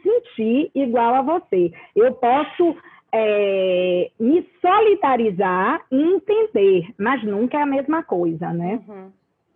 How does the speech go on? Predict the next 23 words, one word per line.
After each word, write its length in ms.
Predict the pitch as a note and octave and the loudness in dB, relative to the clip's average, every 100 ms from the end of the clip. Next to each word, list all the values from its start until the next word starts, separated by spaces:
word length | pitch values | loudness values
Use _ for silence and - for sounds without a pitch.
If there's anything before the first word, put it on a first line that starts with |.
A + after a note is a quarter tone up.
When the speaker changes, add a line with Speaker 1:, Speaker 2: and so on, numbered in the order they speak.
| _ _ _ | _ _ _
Speaker 2:
Mas 240 | G3+ G#3 G#3 | -14 -14 -10
só 220 | B3 C#4 | -8 -8
o 40 | |
fato 440 | D4+ - A3+ A3+ A#3 | -10 -10 -10 -8 -16
de 140 | G3 | -20
ter 320 | _ - C4+ | _ -12 -10
essa 240 | D#4+ - A#3 | -10 -14 -20
intenção 880 | A3 A3 G3 F#3 - G#3 B3+ A#3 G3+ | -16 -16 -16 -18 -14 -12 -12 -14 -18
de 340 | G3+ G3+ - - | -14 -14 -14 -16
inversão 580 | A3+ G3+ G3 - A3+ A#3+ | -14 -12 -14 -14 -14 -2
de 100 | G3 | 0
Speaker 1:
Isso. 60 | |
Speaker 2:
papéis, 580 | G3 G3+ G3 G3 F#3 F#3 | 0 -4 -6 -8 -8 -10
de 80 | F#3+ | -14
buscar, 960 | F#3 G#3+ G#3+ _ _ A#3+ B3+ E4 E4+ _ | -12 -12 -14 _ _ -8 -6 -6 -10 _
tentar 800 | C#4 D4 C#4 C#4+ E4+ D4 G#3 F#3+ _ _ _ - | -10 -10 -10 -8 -6 -4 -6 -10 _ _ _ -12
compreender 760 | B3 B3 B3+ B3 A#3+ A3+ A#3 | -10 -8 -8 -8 -6 -6 -6
segundo 560 | A3+ A3+ G3+ C4+ F4 C#4+ | -8 -10 -8 -8 -8 -10
a 40 | |
visão 340 | G#3+ G3 G3+ F#3 | -12 -14 -14 -12
do 120 | F3+ | -10
outro, 440 | F#3 A3+ B3 A3+ | -10 -12 -14 -16
já 400 | G#3 A3 A#3+ - | -10 -6 -6 -10